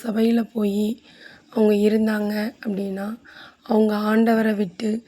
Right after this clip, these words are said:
வழி விலகி போகக்கூடிய சூழ்நிலை ஏற்படும். லோத்து தேவன் நியமிக்காத ஒரு இடத்துல வந்து அவர் வாழ்ந்தார்.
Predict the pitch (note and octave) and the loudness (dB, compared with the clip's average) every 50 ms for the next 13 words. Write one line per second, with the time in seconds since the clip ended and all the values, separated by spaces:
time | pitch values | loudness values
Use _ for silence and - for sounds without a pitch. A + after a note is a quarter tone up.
0 | - - - - _ _ - A3 G#3+ A3 A#3 C4 C4+ A#3+ B3+ A#3+ A#3+ A#3+ A3+ A#3 | -18 -20 -20 -20 _ _ -2 0 4 4 6 6 4 4 4 6 6 6 4 4
1 | A#3 A3+ - A3+ G3+ G3+ G#3+ G3 F#3+ G#3+ G#3 F#3 G3 G3 G#3 A3 A3 G#3+ - A#3+ | 0 -2 -2 -4 -4 -4 -6 -6 -6 -4 -4 -4 -4 -4 -4 -6 -6 -8 -4 -2
2 | A#3 A3+ A3+ A3 G#3+ G#3+ G#3+ G#3+ G#3+ G#3 G3+ G3 F3 - _ - F#3 G3+ G3 F#3+ | 0 0 0 0 -2 -2 -2 -4 -4 -4 -6 -8 -12 -16 _ -16 -14 -12 -12 -14
3 | G#3 _ _ _ _ _ _ _ _ _ _ _ _ _ - A#3+ G#3+ A3 A3 A#3 | -14 _ _ _ _ _ _ _ _ _ _ _ _ _ -2 0 4 4 6 6
4 | B3 A3+ A#3 - - G#3+ G#3 A3 B3+ - _ _ - - - _ _ _ _ - | 4 4 0 -2 0 0 0 0 -2 -4 _ _ -20 -20 -20 _ _ _ _ -2
5 | - A3 A3+ A3 A3+ A#3+ B3+ A#3+ B3+ B3+ B3+ F4+ F#4 C4 A3 G#3+ A3+ A#3+ B3 B3 | 4 6 8 8 8 8 6 4 0 0 0 0 0 0 2 4 4 6 6 4
6 | B3 A3+ - - C4 A#3 A#3+ B3 C4 C4 C#4 C4 A#3+ A#3 G#3+ G#3+ G#3+ G#3+ G#3 G#3+ | 2 0 0 0 0 2 2 2 2 2 2 2 2 2 2 2 0 0 0 -2
7 | G#3+ A3 - A3+ A3 G#3+ G#3 G#3 G3+ G3+ A3+ C4 G#4+ A4 C#4 A3 G#3 G3+ F#3 G3 | -4 -4 -2 -2 -2 -2 -2 -4 -4 -4 -4 -4 -4 -2 -2 -2 -2 -2 -4 -6
8 | G3+ G3 F#3+ F#3+ F#3+ F#3 F#3+ G3 - | -6 -6 -6 -6 -8 -8 -10 -12 -14